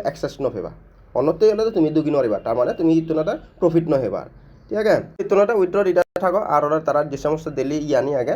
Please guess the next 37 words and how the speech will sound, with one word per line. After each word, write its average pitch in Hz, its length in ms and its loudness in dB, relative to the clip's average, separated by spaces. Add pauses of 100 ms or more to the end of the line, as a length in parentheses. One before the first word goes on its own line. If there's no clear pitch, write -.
তো 165 80 -4
মোটামুটি 131 420 0
এখন 127 200 0
হলে, 143 160 0 (140)
এই, 127 180 0 (140)
পয়েন্ট 131 260 2
হলে 143 220 0
জেনারেট 139 320 0
করা 127 160 0
যায়, 170 160 -2
তুমি 127 160 -6
হলে 131 220 -2
সে 135 140 -6
হামানি 113 380 -2
করো 104 220 -2
দে। 170 140 0 (320)
তো 190 80 -2
যে, 180 200 4 (140)
নেক্সট 175 320 2
যে 233 160 0
আমি 151 140 0
হলে 151 200 -2
আমার 139 280 0 (280)
হট 147 180 2
প্রোটোকলর 135 440 0 (160)
বা 113 180 0
নেয়ার 139 320 4
ওয়ালেট 160 260 2
বা 156 120 0 (120)
হট 151 180 0
ওয়ালেটর 127 340 0
ভিতরে, 139 280 -4 (260)
এগেইন 220 180 2
মই 208 180 2
হিরি 185 160 2
মই 180 180 2
হলে 143 140 4